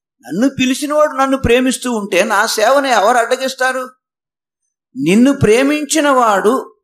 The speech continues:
నీకు ఈ బాప్టిజము, ఈ సహవాసము, ఈ చేయటానికి, పనులు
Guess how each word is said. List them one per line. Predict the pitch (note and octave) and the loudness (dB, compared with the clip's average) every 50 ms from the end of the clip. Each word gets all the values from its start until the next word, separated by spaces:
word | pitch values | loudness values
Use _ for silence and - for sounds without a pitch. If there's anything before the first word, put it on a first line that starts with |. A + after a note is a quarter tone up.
| _ _ _ _ _ _ _ - | _ _ _ _ _ _ _ -4
నీకు | D#3+ F3 G3+ B3 C4+ - - B3 B3+ A#3+ A3 G#3 G3+ F#3 E3+ D#3 C3 | 0 2 4 4 4 2 0 0 2 4 4 4 4 4 2 0 -4
ఈ | - G3+ A3 A3 | -4 -4 -4 -4
బాప్టిజము, | F#3+ D#3+ F3+ G3+ A3+ A#3+ A#3+ - C#4+ C#4+ C#4 A#3 C4 A#3+ B3 C4+ | -2 -2 0 0 0 -2 -2 -4 -6 -4 -2 0 0 0 0 0
ఈ | C4+ A#3 G#3+ G#3 | 0 0 0 0
సహవాసము, | - - G3 G3+ G#3 B3 C#4+ C#4 C4+ C4+ C4+ B3 A#3+ B3 | 0 0 0 -2 0 0 0 0 0 0 -2 -4 -6 -6
ఈ | C4 B3+ A#3 G#3+ G#3 - G3+ | -6 -6 -6 -6 -4 -2 -2
చేయటానికి, | G#3+ B3 C4+ C4 - C4+ C4 C4 B3+ B3 A#3+ | 0 0 -2 -2 -2 -2 -2 -2 -2 -4 -6
పనులు | A#3 - G#3+ G#3 A#3 B3+ | -4 -2 -2 -2 0 -2